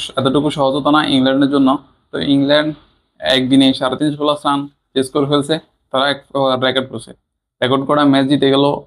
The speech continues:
ইংল্যান্ড। মানে, কি একটা খেলা দিল তারা, খেল দেখাই দিল। পাঁচটা উইকেট হারিয়ে ফেলছে। তারা তো ওডিআই স্টাইলে ব্যাটিং করছে, টেস্ট খেলে না তারা, কারণ ম্যাচ তো জিততে হবে। ম্যাচ, এই কারণে তারা ম্যাচ জিতে গেছে।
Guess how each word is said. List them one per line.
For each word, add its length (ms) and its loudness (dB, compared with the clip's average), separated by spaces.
ইংল্যান্ড। 400 2
মানে, 420 0
কি 60 0
একটা 200 -2
খেলা 260 -2
দিল 240 0
তারা, 400 -2
খেল 220 2
দেখাই 220 2
দিল। 220 0
পাঁচটা 340 -4
উইকেট 160 -2
হারিয়ে 240 0
ফেলছে। 260 -8
তারা 220 -2
তো 100 0
ওডিআই 360 0
স্টাইলে 240 -2
ব্যাটিং 260 -2
করছে, 160 -10
টেস্ট 300 -4
খেলে 140 -4
না 140 -4
তারা, 180 -6
কারণ 220 2
ম্যাচ 160 4
তো 100 -2
জিততে 240 -2
হবে। 180 -2
ম্যাচ, 260 -2
এই 240 0
কারণে 300 -2
তারা 160 0
ম্যাচ 200 2
জিতে 240 0
গেছে। 240 -8